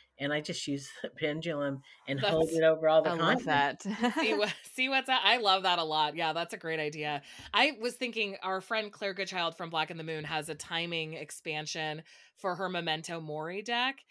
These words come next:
Speaker 2: and that could also be used pretty well for that function
Speaker 3: Mm-hmm.
Speaker 2: of,
Speaker 1: Don't
Speaker 2: like,
Speaker 1: you love that?
Speaker 2: time
Speaker 1: I
Speaker 2: frames.
Speaker 1: lo-, I love her stuff.
Speaker 2: Me
Speaker 3: Yes.
Speaker 2: too. We just spoke with her earlier today. Her episode is gonna come out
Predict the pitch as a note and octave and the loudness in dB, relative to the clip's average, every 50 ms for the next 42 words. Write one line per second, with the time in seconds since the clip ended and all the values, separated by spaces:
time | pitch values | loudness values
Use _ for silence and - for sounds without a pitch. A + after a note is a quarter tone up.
0 | - - - - - - - G3+ G3 F#3+ F#3+ F#3 F3+ F#3 F#3+ F#3+ G3 - A#3 A#3 | -20 -20 -20 -20 -14 -2 2 4 4 4 4 2 0 2 2 2 2 0 -4 -6
1 | - - E3+ E3+ F3 F3+ - G3+ F#3 F3 E3+ F3 D#3+ D#3+ D#3 D#3 D#3+ - E3 D#3+ | -4 -2 -2 -2 -2 -2 -2 -4 -6 -4 -4 -4 -4 -4 -4 -6 -8 -10 -12 -10
2 | E3 D#3+ D#3 D#3 D3+ D#3 D3+ - - - - - F#3 E3+ E3 D3+ D#3 D3+ C#3+ C#3+ | -8 -8 -8 -8 -8 -10 -10 -12 -14 -16 -10 -6 -4 -4 -2 -2 -2 -2 -2 -2
3 | C#3+ - E3 D#3 D3 D3 C3+ C3 - _ - E3 D3+ C#3+ C#3+ - - B2+ G#2 D#2+ | -4 -6 -8 -8 -6 -6 -8 -8 -12 _ -12 -12 -12 -10 -8 -8 -6 -6 -8 -8
4 | D#2+ D3 E3 E3 F#3 F3+ D#3 D#3+ D3+ C3 A#2 - D#3+ E3+ E3+ D#3+ A#3+ D#4+ - - | -10 -14 -12 -10 -8 -8 -8 -8 -10 -12 -10 -8 -4 -4 2 2 2 2 4 2
5 | F4+ D4 B3+ A#3+ A#3+ A#3 A3+ B3 A#3 D#3+ D3+ D3 D3 - D3 C#3+ - A3 C4 C4+ | 4 6 6 6 6 4 0 -2 -4 -4 -4 -6 -8 -12 -14 -2 0 2 4 4
6 | B3+ A#3+ A#3+ B3 - - F#3 G#3 A3 G3+ G3+ G#3 G#3+ G#3+ G#3+ - F#3 E3 - - | 6 6 4 4 2 0 2 4 6 6 6 6 4 4 2 -2 -4 -4 -4 -6
7 | - F#3 C#3+ - - C3 - _ - - F#3+ G3 G3 F#3+ F3+ D#3+ D3 B2+ - D#3 | -8 -8 -8 -8 -8 -12 -16 _ -16 -12 -6 -2 -2 0 2 2 2 2 0 0
8 | D3+ D3+ D3+ D3+ D3+ D3+ D#3 E3 F3+ G3+ G3 A3 A3+ - - - F#3+ F#3 F#3+ F3+ | 0 -2 -2 -2 -4 -4 -6 -6 -8 -6 -6 -6 -6 -6 -4 -4 -4 -2 -4 -6
9 | E3+ F3+ F3 D3 D#3 E3 D#3+ D#3 D#3+ D#3 D#3 D#3 F3+ E3 D3+ D3+ D3 E3 D3 D3+ | -6 -6 -6 -4 -4 -4 -2 -2 -2 -2 -4 -4 -4 -4 -2 -2 -2 -4 -4 -6
10 | D#3 E3+ E3 - D#3+ D3+ C#3+ - E3 D3+ C#3+ - - D#3+ D3+ D3+ D3 D3 C#3+ - | -6 -6 -6 -6 -6 -6 -6 -6 -6 -8 -8 -8 -8 -6 -4 -2 -2 -2 -4 -6